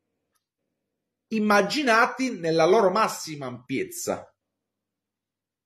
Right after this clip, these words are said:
Ma è evidente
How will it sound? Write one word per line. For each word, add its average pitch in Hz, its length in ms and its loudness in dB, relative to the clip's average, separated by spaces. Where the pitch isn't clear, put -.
Ma 175 240 2
è 180 60 6
evidente 208 1080 0